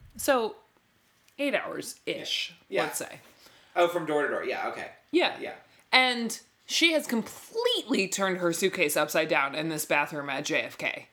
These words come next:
Speaker 2: Yes.
Speaker 1: When all along the plan was for her to change in the bathroom. Call me crazy. Why wasn't your work outfit laid out on top?
Speaker 2: Oh, okay. I
Speaker 1: Neatly
Speaker 2: think
Speaker 1: folded.
Speaker 2: I can answer this. Um,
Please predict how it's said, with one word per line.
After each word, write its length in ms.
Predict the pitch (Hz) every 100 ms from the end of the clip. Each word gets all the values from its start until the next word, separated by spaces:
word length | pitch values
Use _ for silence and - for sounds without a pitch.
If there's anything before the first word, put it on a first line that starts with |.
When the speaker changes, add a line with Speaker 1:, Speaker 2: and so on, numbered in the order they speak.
| -
Speaker 2:
Yes. 400 | 117 - - - -
Speaker 1:
When 480 | 240 254 240 226 220 _ _ _ -
all 280 | 277 403 403
along 440 | 254 370 349 240
the 80 | 214
plan 420 | 196 226 214 190
was 180 | 175 165
for 140 | - 165
her 140 | 175
to 100 | 156
change 340 | 151 170 156
in 100 | 156
the 60 | 151
bathroom. 600 | 147 120 - - - 151 _ _ _ _ _ _ - -
Call 160 | 147
me 140 | 147 175
crazy. 600 | 320 339 247 226 226 226
Why 180 | - 175
wasn't 320 | 175 175 196
your 100 | 190 196
work 220 | 185 170
outfit 380 | 165 156 160 151
laid 240 | 147 147
out 280 | 143 143 - -
on 180 | 73
top? 340 | - - - - - - -
Speaker 2:
Oh, 240 | 196 143 202
okay. 300 | 202 123 -
I 180 | 202 208
Speaker 1:
Neatly 180 | 196 220
Speaker 2:
think 60 | 185
Speaker 1:
folded. 220 | 180 -
Speaker 2:
I 40 |
can 80 | 151
answer 160 | 139 120
this. 280 | 82 - - _ _ _ - - - -
Um, 440 | 135 131 127 117